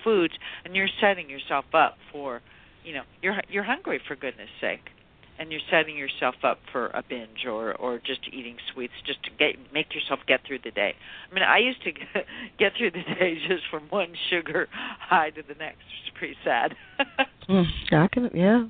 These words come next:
Speaker 2: I've, I've had many clients that are talking, you know, coming from that same perspective.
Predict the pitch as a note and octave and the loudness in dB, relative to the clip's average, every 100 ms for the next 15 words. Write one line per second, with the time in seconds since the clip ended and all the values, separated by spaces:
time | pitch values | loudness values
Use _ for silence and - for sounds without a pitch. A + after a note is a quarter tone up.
0 | - - E3 - D3 D3 E3+ D3+ D3 D3+ | -2 0 2 2 2 4 4 4 2 0
1 | F#3+ - G3+ G3+ E3+ D3 - - - - | 0 0 2 2 0 -2 -16 -18 -16 -14
2 | - - D3 C#3 C3+ F3 D3+ - D3 - | -12 2 4 4 2 2 2 0 -10 -8
3 | D3 F3+ D3 - F#3 E3 D3+ D#3 D3 C3+ | -6 -4 -4 -2 -4 -4 -6 -6 0 -2
4 | - D#3 D3+ D3+ D3 - - E3+ - D3+ | -2 -2 -2 -4 -10 -8 -2 -2 -2 -8